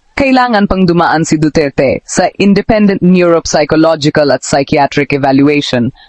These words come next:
para matukoy kung kaya niya pang humarap sa paglilitis. Hindi sila naniniwala na dapat siyang palayain kahit pansamantala. Mga ka-edox,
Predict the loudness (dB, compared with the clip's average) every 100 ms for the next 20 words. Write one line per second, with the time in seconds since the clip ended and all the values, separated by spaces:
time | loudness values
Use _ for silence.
0 | _ -4 0 2 2 0 -2 -2 0 0
1 | 0 -2 0 0 2 0 0 -2 0 2
2 | 2 2 0 -2 -4 -4 0 2 2 0
3 | -2 -6 -8 -16 _ _ _ _ -4 0
4 | 0 0 0 0 0 0 2 2 2 0
5 | 0 0 0 0 -2 -2 -2 -2 0 0
6 | 2 2 2 0 -2 -4 _ _ -4 -2
7 | 0 -2 -2 -4 -2 -2 -2 0 0 0
8 | 0 -2 -6 _ _ _ _ _ _ _
9 | _ _ _ _ _ _ _ _ _ _
10 | _ -4 0 0 0 0 0 -2 -4 -10
11 | -10